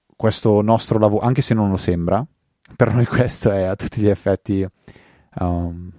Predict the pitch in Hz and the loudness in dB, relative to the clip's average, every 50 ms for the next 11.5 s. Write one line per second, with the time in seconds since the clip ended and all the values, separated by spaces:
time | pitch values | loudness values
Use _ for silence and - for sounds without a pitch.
0 | _ _ _ _ - 110 107 110 107 107 101 95 92 95 98 107 - - _ _ | _ _ _ _ -4 0 2 4 4 6 4 4 2 2 2 2 2 0 _ _
1 | _ _ _ - 95 95 90 - - - - - 92 92 95 - - _ _ _ | _ _ _ -8 -6 -6 -6 -8 -10 -8 -4 -2 -2 -2 -2 -6 -10 _ _ _
2 | - - - 98 92 92 98 95 104 117 131 135 156 156 - 113 104 107 117 123 | -10 -8 -6 -4 -4 -2 0 2 2 2 2 0 0 -2 -2 -2 -2 0 2 4
3 | 131 127 117 107 101 101 92 - 95 92 98 92 92 90 101 104 101 98 95 98 | 4 4 4 2 -2 -2 -2 -4 -2 -2 -2 -2 0 0 0 0 0 -2 -2 -2
4 | 98 101 98 - 104 98 - - - 98 95 95 90 90 92 98 98 113 - _ | -2 -4 -4 -2 -2 -4 -2 -2 -2 0 2 2 0 0 -2 -2 -4 -4 -4 _
5 | _ _ _ _ _ _ _ _ _ _ _ _ _ _ _ _ _ _ _ _ | _ _ _ _ _ _ _ _ _ _ _ _ _ _ _ _ _ _ _ _
6 | _ _ _ _ - 107 104 95 _ _ _ - 120 117 - 139 - 139 135 123 | _ _ _ _ -2 -2 -2 -2 _ _ _ 4 4 6 6 6 6 6 4 4
7 | - _ - - 110 101 98 95 101 95 - 101 101 95 - - 104 98 92 90 | 0 _ -4 -2 0 2 2 2 2 0 0 -2 -4 -4 -2 0 0 0 0 0
8 | - 110 101 98 95 - 98 104 101 98 95 104 104 117 120 - 110 101 92 95 | -2 -2 -4 -2 -2 -4 -4 -4 -2 -2 2 2 4 4 4 2 0 -2 -2 -4
9 | 87 90 87 - 101 - - 101 98 - 104 98 98 95 92 - - 101 101 98 | -4 -6 -4 -4 -4 -2 0 0 0 2 0 0 0 0 -4 -6 -4 -2 0 2
10 | 104 120 127 123 - 95 95 90 90 - 90 87 87 85 92 92 92 92 95 95 | 2 2 2 2 0 -2 -4 -4 -4 -4 -4 -4 -4 -2 -2 -2 -2 -2 -2 -2
11 | 98 - - - - 117 120 127 135 | -4 -4 -6 -4 0 0 0 0 -2